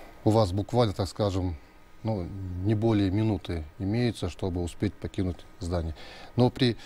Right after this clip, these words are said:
а, покидании здания, опять, опять-таки, с верхних этажей,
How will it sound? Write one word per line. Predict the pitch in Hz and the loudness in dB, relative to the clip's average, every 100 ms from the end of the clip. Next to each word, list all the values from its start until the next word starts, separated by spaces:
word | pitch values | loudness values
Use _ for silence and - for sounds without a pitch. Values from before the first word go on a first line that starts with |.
| - - - - - - | -16 -14 -14 -16 -12 0
а, | 113 107 101 101 98 98 92 | 4 4 4 4 2 2 0
покидании | - 113 120 110 | 0 2 2 2
здания, | 113 135 107 | 2 2 2
опять, | 107 98 | 0 0
опять-таки, | 104 101 - 107 107 - 101 | 0 0 0 0 0 -2 -2
с | - | 0
верхних | 117 110 - 101 - | 0 0 0 -4 -2
этажей, | 104 - 104 101 123 117 | -4 0 0 2 2 0